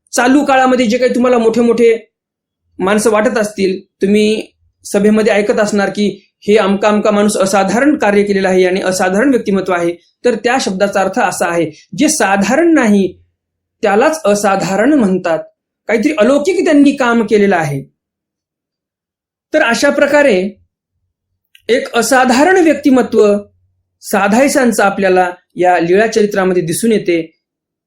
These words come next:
आणि त्या साधायसाविषयी आपण आताच ही लीळा पाहिलेली आहे आणि कालच्या ज्ञान सत्रामध्ये पण ती लीळा पाहिलेली आहे.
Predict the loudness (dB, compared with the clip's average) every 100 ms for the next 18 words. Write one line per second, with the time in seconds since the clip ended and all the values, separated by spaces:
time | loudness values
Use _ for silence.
0 | _ _ _ _ _ _ _ _ _ _
1 | -2 2 2 2 0 2 0 -2 -4 -2
2 | 2 2 2 0 0 0 0 -2 -2 -2
3 | -2 -2 0 0 0 -2 -4 -2 0 0
4 | 0 0 -2 -2 -4 -2 -2 0 -2 -2
5 | -4 -2 -2 -2 -4 -2 -2 -2 -2 -2
6 | -2 -2 -4